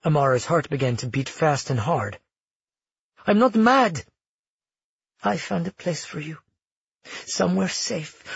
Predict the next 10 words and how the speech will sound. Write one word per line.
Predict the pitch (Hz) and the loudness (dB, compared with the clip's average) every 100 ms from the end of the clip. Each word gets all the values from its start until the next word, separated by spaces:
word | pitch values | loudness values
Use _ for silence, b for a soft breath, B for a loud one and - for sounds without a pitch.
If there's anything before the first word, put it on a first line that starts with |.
| B | B
where | 208 | 4
you | 202 | 4
can | 190 202 196 | 2 2 0
recover | - 202 175 | -2 -4 -2
your | 165 160 | -2 -2
mind. | 160 151 170 - _ _ _ _ _ _ _ | -2 -6 -10 -18 _ _ _ _ _ _ _
It | - 208 | -2 2
will | 233 | 2
be | 214 233 | 2 -2
peaceful, | - - 214 - - 208 | -4 -4 -4 -4 -4 -2